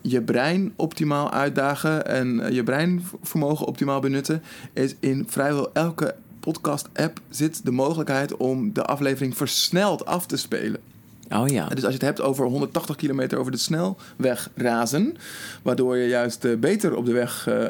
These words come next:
Speaker 1: let, dat kan je met je podcast ook doen. Zet hem maar eens eventjes op anderhalf keer de snelheid bijvoorbeeld. Eh,
Speaker 2: Ja.
Speaker 1: in het begin, de, de eerste twee minuten, denk je,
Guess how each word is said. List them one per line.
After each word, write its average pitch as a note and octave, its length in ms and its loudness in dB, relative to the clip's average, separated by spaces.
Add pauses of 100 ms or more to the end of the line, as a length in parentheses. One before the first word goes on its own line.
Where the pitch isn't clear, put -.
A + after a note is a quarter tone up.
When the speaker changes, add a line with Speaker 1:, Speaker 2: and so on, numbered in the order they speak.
Speaker 1:
let, D3 320 -2
dat C#3+ 180 -2
kan E3+ 160 0
je E3 80 0
met E3 180 0
je - 60 -12
podcast E3+ 440 -2
ook F#3 220 0
doen. A#2 180 0
Zet D#3 140 0
hem E3 80 0
maar D#3 140 2
eens D3+ 100 0
eventjes D3 340 -6 (240)
op - 180 -4
anderhalf C#3 460 0
keer B2+ 200 0
de A#2+ 60 2
snelheid A#2+ 540 0
bijvoorbeeld. - 520 -8
Eh, - 240 -4
Speaker 2:
Ja. F#2 220 0 (120)
Speaker 1:
in C#3 100 2
het D3 100 2
begin, G3 360 4
de, D#3+ 220 4
de D3+ 120 2
eerste F3+ 300 2
twee D3+ 240 2
minuten, D3 320 0
denk C3 180 2
je, B2 160 -4